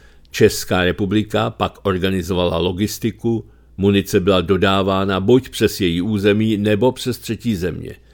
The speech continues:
Tímto způsobem se Praze podařilo utajit původ nábojů a skutečnost, že jsou určeny pro Ukrajinu, a také nevystavit dodavatele hněvu Moskvy,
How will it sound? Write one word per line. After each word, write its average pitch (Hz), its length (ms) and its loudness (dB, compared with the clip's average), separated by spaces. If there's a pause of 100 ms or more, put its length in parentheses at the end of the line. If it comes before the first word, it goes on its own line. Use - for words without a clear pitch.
(300)
Tímto 110 340 2
způsobem 92 680 0
se 95 160 -4
Praze 98 380 0
podařilo 104 540 2
utajit 104 540 0
původ 92 440 -2
nábojů 98 580 2
a 92 100 -6
skutečnost, - 840 -6 (260)
že 101 200 0
jsou 104 320 4
určeny 107 560 0
pro 92 180 0
Ukrajinu, 90 720 -2 (400)
a 98 100 0
také 135 420 2
nevystavit 117 720 2
dodavatele 101 760 2
hněvu 92 440 -2
Moskvy, 101 520 -4